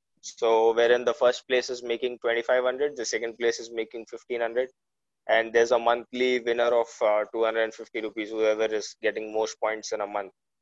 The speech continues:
Depends. I mean, the depends on the league that you're in. If, if you're, uh, in a very good private league, the rewards will, uh, change. Also, if you top India or if you top worldwide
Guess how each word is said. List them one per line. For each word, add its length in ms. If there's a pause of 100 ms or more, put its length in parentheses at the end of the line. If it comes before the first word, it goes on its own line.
(440)
Depends. 560
I 140
mean, 240
the 160
depends 340
on 140
the 80
league 300
that 180
you're 180
in. 160
If, 200
if 140
you're, 140
uh, 280 (100)
in 100
a 60
very 320
good 240
private 400
league, 220 (540)
the 100
rewards 340
will, 320
uh, 240
change. 360 (500)
Also, 240
if 200
you 300
top 260 (440)
India 360
or 240
if 140
you 140
top 280 (300)
worldwide 560